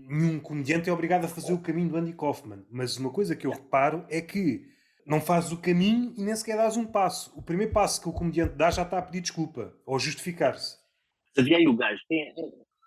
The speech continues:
Speaker 2: é que ele se chamava? Fogo. Havia um gajo aí, o português,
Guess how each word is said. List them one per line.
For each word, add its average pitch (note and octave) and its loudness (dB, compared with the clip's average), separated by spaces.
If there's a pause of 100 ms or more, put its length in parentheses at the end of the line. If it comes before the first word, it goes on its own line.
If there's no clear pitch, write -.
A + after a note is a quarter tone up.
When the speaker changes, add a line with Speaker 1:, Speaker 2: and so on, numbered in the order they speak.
(160)
Speaker 2:
é E3+ -6
que E3 -8
ele D3 -8
se - 0
chamava? F2 -6 (680)
Fogo. A2+ 6
Havia D#3 4
um B2+ 4
gajo G#2+ 4
aí, G2 4
o G2 2
português, G2 4